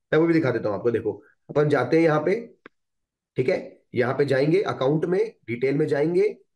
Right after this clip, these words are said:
सेटिंग में जाएंगे, लेवरेज को चेंज करके वन से टू हंड्रेड कर देंगे। तो जैसे मैं दिखा रहा हूँ, अपन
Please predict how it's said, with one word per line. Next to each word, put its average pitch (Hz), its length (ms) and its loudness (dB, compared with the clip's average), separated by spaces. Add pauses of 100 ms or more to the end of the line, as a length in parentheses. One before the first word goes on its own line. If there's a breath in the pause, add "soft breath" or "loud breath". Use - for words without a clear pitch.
सेटिंग 156 280 -2
में 156 80 0
जाएंगे, 165 360 2 (340)
लेवरेज 123 420 0
को 143 100 2
चेंज 165 240 -2
करके 185 280 0 (480)
वन 120 80 0
से 117 140 -6
टू 156 160 2
हंड्रेड 131 220 0
कर 104 140 -2
देंगे। 101 180 -4
तो - 100 -10
जैसे 180 180 -2
मैं 226 80 0
दिखा 165 280 0
रहा 185 100 2
हूँ, 196 160 0
अपन 190 260 -2